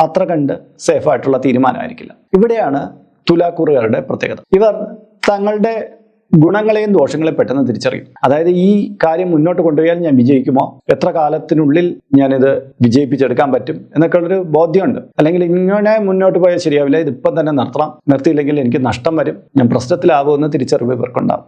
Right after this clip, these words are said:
അതുകൊണ്ട് തന്നെ ഒരു കാര്യത്തിൽ അങ്ങനെ ഉറച്ച് കടുംപിടുത്തം പിടിച്ചിരിക്കാതെ ഇവർ വഴി മാറി നടക്കാൻ എപ്പോഴും ശ്രദ്ധിക്കാറുണ്ട്. ഇവരുടെ ജീവിതത്തിൽ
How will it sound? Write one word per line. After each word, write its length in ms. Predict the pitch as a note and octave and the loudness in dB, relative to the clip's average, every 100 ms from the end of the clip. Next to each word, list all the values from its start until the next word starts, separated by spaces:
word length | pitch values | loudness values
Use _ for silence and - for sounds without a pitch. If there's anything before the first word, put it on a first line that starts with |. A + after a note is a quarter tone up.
| - | -2
അതുകൊണ്ട് 280 | E3+ G3 G#3+ | 0 2 0
തന്നെ 180 | A3 F#3+ E3 - - E3+ | 0 -2 -4 -8 0 2
ഒരു 180 | G3 A#3 | 4 2
കാര്യത്തിൽ 380 | A3 G3+ G#3 G#3+ | 0 0 0 0
അങ്ങനെ 240 | G#3 G#3 G#3 G3+ - E3+ | 0 0 -2 -6 -2 0
ഉറച്ച് 340 | E3+ E3+ F3+ F3 | 0 -2 -2 0
കടുംപിടുത്തം 500 | E3 D#3 E3 D#3 E3+ | 2 0 0 0 -2
പിടിച്ചിരിക്കാതെ 480 | D3 C#3 C3+ C#3 C#3+ D3 - | -2 -2 0 0 0 -6 -4
ഇവർ 160 | C#3 B2+ C3 | -2 0 2
വഴി 220 | C3+ F3 E3+ D3+ | 2 0 0 0
മാറി 220 | C3 C3 B2 | 2 0 -2
നടക്കാൻ 280 | A#2 B2 C3+ - C3 | -4 -6 -6 -4 -4
എപ്പോഴും 280 | C3+ C3+ | 0 -4
ശ്രദ്ധിക്കാറുണ്ട്. 600 | A#2+ C3+ G#2+ G2+ C3 F#2 - - - | -2 -2 -2 -2 -4 -6 -12 -14 -2
ഇവരുടെ 240 | A#2+ B2+ A#2 | 2 2 0
ജീവിതത്തിൽ 360 | A#2+ C#3+ D#3 | 0 0 0